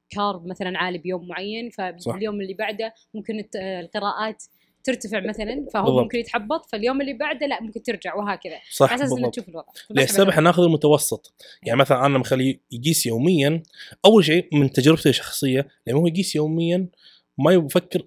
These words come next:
Speaker 2: "هل اليوم أنا قست ولا ما قست؟" خلاص، أنت كل يوم تقوم توزن، تسجل، خلصنا.
Speaker 1: مبرمج.
Speaker 2: واحد. اثنين، هو يمكن نفس ما أنت تفضلتي، هو يمكن في الويكند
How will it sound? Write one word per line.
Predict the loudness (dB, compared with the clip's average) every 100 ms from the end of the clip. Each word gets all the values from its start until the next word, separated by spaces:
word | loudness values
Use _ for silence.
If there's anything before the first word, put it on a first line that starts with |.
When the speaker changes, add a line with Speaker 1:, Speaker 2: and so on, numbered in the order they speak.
| -4
Speaker 2:
"هل | -2
اليوم | 0 2 0
أنا | 0
قست | -2 -2
ولا | -4
ما | -2
قست؟" | -6 -10 -14
خلاص، | -8 -8
أنت | -8 -4
كل | 0
يوم | 4 4 0 _ -10 2
تقوم | 4 4 0 _ _
توزن، | 2 4 4 0 _
تسجل، | -4 0 2 2 0 _ _
خلصنا. | -2 2 2 0 -8
Speaker 1:
مبرمج. | -8 -12 -18 -20 -20 _ 2
Speaker 2:
واحد. | 4 4 2 _ _ _ _ _
اثنين، | 4 4 4 _ _ _ 2
هو | 4
يمكن | 4 2 0
نفس | 0 2
ما | 0
أنت | 0
تفضلتي، | -2 -2 0 -2 -2 -6 _ -2
هو | 2
يمكن | 2 0 -8
في | -6
الويكند | -2 0 2 0 0